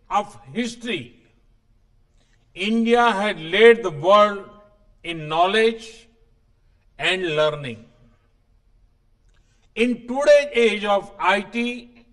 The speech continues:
and as well, India is making outstanding contributions.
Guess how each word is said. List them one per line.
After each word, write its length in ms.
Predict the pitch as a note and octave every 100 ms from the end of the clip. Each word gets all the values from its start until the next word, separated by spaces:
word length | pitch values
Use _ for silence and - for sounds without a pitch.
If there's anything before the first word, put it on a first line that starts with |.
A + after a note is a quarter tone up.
| _
and 420 | F3+ G#3+ G#3+ A3 - _ _ _ _ _ _ _ _ _ _ -
as 240 | F#3 E3 B2
well, 400 | E3+ A3+ C4 C4 - - _ _ _ -
India 720 | G#3 A3+ A#3+ A#3+ B3 A#3+ - -
is 180 | G3 E3
making 680 | D#3 E3 G3+ G#3+ A3 A3 A3+
outstanding 680 | F3 G#3+ G#3 G#3+ G#3 G3+ F#3
contributions. 880 | F3+ F3+ E3 F3+ D3+ D#3+ A2+ _